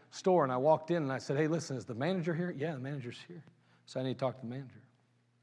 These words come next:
I said, and they came, I said, "What can I do for you?" I said, "Well, <sighs> I just wanna tell you, I stole a candy bar years ago." He's like, "What?" I said, "I stole a candy bar from you,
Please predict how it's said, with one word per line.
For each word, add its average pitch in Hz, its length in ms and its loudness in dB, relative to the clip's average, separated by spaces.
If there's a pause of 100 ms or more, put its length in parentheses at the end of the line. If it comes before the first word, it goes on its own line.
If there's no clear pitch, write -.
(840)
I 135 40 -8
said, 143 200 0 (220)
and 143 260 -2
they 135 80 0
came, 139 180 2
I 135 60 2
said, 135 140 0
"What 139 100 0
can 160 80 2
I 147 60 2
do 175 100 6
for 123 160 -2
you?" 117 60 -2
I 117 40 -4
said, 123 200 -4
"Well, 135 280 2 (1120)
<sighs> - 880 -16
I 123 80 0
just 131 160 -4
wanna 135 140 0
tell 151 160 4
you, 113 160 0 (560)
I 143 80 -6
stole 160 300 0
a - 20 -8
candy 131 280 -2
bar 110 180 -4
years 110 220 -6
ago." 104 260 -12 (3250)
He's 143 160 -4
like, 120 140 -2
"What?" 147 280 0 (1000)
I - 40 -16
said, 156 120 4
"I 143 40 8
stole 185 220 4
a 139 60 0
candy 214 260 0
bar 113 200 -2
from 104 200 -14
you, 104 80 -16